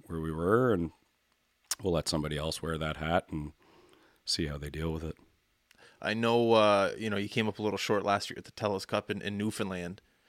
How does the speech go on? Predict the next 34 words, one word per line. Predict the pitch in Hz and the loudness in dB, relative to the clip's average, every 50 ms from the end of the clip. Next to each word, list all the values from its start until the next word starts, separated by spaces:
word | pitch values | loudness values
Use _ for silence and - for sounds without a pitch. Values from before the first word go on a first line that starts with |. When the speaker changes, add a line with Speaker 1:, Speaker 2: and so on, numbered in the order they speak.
| _ _ _ - | _ _ _ 0
Speaker 2:
but | 104 101 | 2 4
I | 107 | 4
wanted | 107 107 110 110 107 - | 4 4 4 2 2 2
to | - 110 104 98 92 | 2 2 2 2 2
know, | 98 107 107 | 4 4 4
well, | 101 101 101 - - | 4 4 2 -2 -2
was | 110 110 131 | 2 4 4
that | 151 156 | 4 4
your | 190 190 | 2 0
first | 185 - - - 143 - | 0 2 2 2 2 2
time | - 101 107 127 135 | 0 0 0 0 0
in | 131 | -2
Newfoundland? | 139 143 - 143 147 151 151 131 | -4 -6 -6 -6 -6 -6 -4 -4
I, | 120 | -6
re-, | 113 123 - | -6 -6 -6
I | 107 117 | -8 -8
think | 120 143 139 - | -6 -4 -4 -4
we | 131 127 | -2 -4
had | 127 123 | -4 -4
this | 117 101 | -6 -10
Speaker 1:
That | - - 117 110 104 | -8 -8 -8 -4 2
is, | 101 | 4
Speaker 2:
conversation. | 98 101 98 98 98 90 85 92 95 95 | 6 6 8 8 6 4 2 0 0 2
Speaker 1:
that | 95 92 | 2 2
was | 87 92 85 82 | 2 2 0 -2
literally | 87 87 92 98 101 110 110 110 113 107 | -2 0 2 4 6 6 8 8 6 6
my | 98 87 87 | 6 4 2
first | 85 - - - 104 107 - - - | 0 0 0 2 2 2 2 -2 -2
time | - - 95 92 90 87 87 85 82 | 0 0 2 2 2 2 2 0 -2
stepping | - - - 87 82 - 87 82 82 | -2 0 0 0 0 0 -4 -4 -4
on | - 87 82 82 82 80 80 78 76 - | -2 -2 -2 0 0 -2 -2 -4 -4 -6
soil | - - - 90 85 80 78 76 73 76 - 78 | -8 -4 -2 0 0 0 0 -4 -6 -8 -8 -8
in | 82 76 78 | -6 -6 -4
Newfoundland | 80 76 - - 76 73 76 73 71 73 73 - | -6 -6 -8 -10 -10 -8 -8 -8 -8 -8 -10 -12